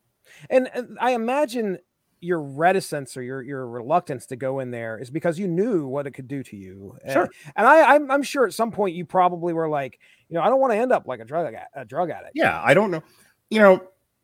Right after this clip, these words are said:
Speaker 2: when I, um, I, when I went, I went, my first semester of college, I w-, went to the University of Pittsburgh, and I worked with a line cook,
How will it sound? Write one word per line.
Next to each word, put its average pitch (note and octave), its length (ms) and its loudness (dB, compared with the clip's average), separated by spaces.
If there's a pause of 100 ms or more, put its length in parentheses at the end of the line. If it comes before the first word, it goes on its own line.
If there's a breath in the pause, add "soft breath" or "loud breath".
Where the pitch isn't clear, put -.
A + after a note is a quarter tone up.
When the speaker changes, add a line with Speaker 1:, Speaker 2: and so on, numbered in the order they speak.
(300)
Speaker 2:
when E3 120 4
I, E3+ 200 8
um, C#3+ 280 4
I, C#3+ 120 -2
when D#3 160 -2
I - 20 0
went, F3 140 0
I D#3 60 2
went, F#3+ 300 -2
my D#3+ 120 -4
first G#3 220 -2
semester E3 260 -2
of C3 100 -6
college, A#2 320 0
I G2+ 80 -4
w-, G2 240 -6
went G2+ 220 -12
to A2 100 -12
the G2+ 60 -8
University F#2+ 340 -8
of E2+ 100 -16
Pittsburgh, F2 360 -12 (460)
and G#2 200 -4
I F#2+ 80 -4
worked G#2+ 240 -6
with G#2+ 80 -8
a G2 100 -6
line F#2+ 280 -4
cook, D#2+ 300 -12